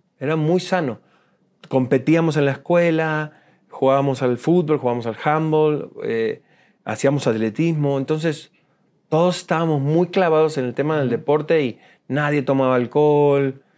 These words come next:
Speaker 1: Ya como a, a los dieciséis por ahí, algunos, bueno, una cerveza o algo, nunca a mí, a mí nunca me gustó. Entonces,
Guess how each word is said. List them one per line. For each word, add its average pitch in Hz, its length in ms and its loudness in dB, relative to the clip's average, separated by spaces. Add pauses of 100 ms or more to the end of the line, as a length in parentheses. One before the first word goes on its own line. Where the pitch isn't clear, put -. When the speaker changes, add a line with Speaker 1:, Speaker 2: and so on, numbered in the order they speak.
(720)
Speaker 1:
Ya 165 340 -2
como 165 200 2
a, 147 60 2
a 131 400 -2
los 127 160 -8 (220)
dieciséis 143 840 0
por 139 220 2
ahí, 160 420 2
algunos, 143 360 0
bueno, 151 320 0
una 151 160 -2
cerveza 147 480 0
o 135 40 2
algo, 143 160 0
nunca 147 300 -2
a - 20 -2
mí, 147 180 -2
a 127 80 -8
mí 143 100 -2
nunca 156 260 -2
me 151 100 -2
gustó. 147 600 -2 (580)
Entonces, 147 640 0